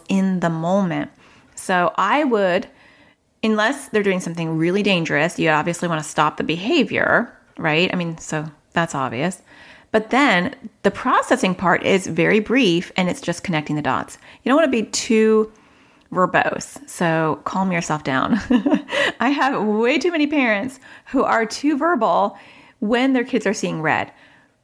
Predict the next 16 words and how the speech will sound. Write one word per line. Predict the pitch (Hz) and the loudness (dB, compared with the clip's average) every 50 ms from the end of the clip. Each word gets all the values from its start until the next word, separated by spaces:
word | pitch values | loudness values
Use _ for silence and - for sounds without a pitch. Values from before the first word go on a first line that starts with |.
| _ _ _ _ _ | _ _ _ _ _
or | - 208 240 277 311 330 285 220 - 208 | 0 2 4 4 4 2 2 0 2 2
are | 196 - | 2 2
overly | - 185 175 170 165 160 | 2 2 2 2 2 2
anxious. | - 196 262 - - - - - | 0 0 -2 -4 -6 -8 -6 -4
That's | - - - | -4 -4 -4
a | 170 | -4
totally | - - 156 151 160 151 | -6 -6 -6 -4 -4 -6
different | - - - - | -6 -8 -8 -4
podcast. | - 160 110 - - - 69 - - - | -2 -2 -2 -2 -2 -4 -4 -4 -2 -2
Might | 208 208 202 | -2 0 0
be | 196 | 0
a | 180 170 | 0 0
really | 165 165 156 | 0 -2 0
good | - 170 165 165 | 0 0 -2 0
podcast | - 131 127 131 - - 92 143 - - - | 0 -2 -2 -2 -2 -4 -6 -6 -6 -6 -8
episode. | - - - - - - - 53 - | -8 -6 -8 -10 -8 -6 -6 -6 -6